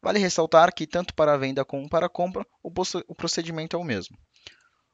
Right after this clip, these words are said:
Colocando então o código do ativo que deseja realizar, basta dar um enter e automaticamente ele irá preencher aqui embaixo com a quantidade mínima negociável no ativo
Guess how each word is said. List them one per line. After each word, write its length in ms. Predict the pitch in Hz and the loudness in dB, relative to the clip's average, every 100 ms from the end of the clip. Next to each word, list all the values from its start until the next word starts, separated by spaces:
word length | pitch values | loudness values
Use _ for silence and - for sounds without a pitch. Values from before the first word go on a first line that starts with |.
| _ _ - - | _ _ -14 -2
Colocando 340 | 170 180 185 | -2 0 -4
então 220 | 175 156 | 0 -2
o 40 | 135 | 2
código 400 | 143 135 143 135 | 0 0 -6 -2
do 100 | 135 | -2
ativo 360 | - 139 185 | 0 -6 -8
que 140 | - 127 | -10 -6
deseja 240 | 123 123 | -4 -4
realizar, 520 | 127 127 127 135 160 - _ - | -4 -2 4 4 4 -6 _ -8
basta 200 | 139 139 | -8 -4
dar 180 | 135 127 | -2 -2
um 120 | 151 | -2
enter 260 | 151 190 202 _ _ _ | -4 -6 -8 _ _ _
e 80 | - | 2
automaticamente 760 | 190 220 202 - 156 170 180 | 2 2 -2 0 -2 -2 -6
ele 80 | 170 | -6
irá 180 | 170 170 | 0 0
preencher 460 | - 175 - 147 135 | 0 -6 0 2 2
aqui 180 | - | -2
embaixo 380 | 165 143 120 117 | -6 0 0 0
com 80 | 120 | -8
a 40 | |
quantidade 500 | - 127 - 139 - | -8 -10 -2 -2 -2
mínima 320 | 131 143 185 180 | -6 -6 -8 -10
negociável 580 | 143 131 120 113 113 | -8 -4 0 0 0
no 160 | 113 110 | -8 -10
ativo 480 | 110 - 139 208 | -10 -6 -6 -6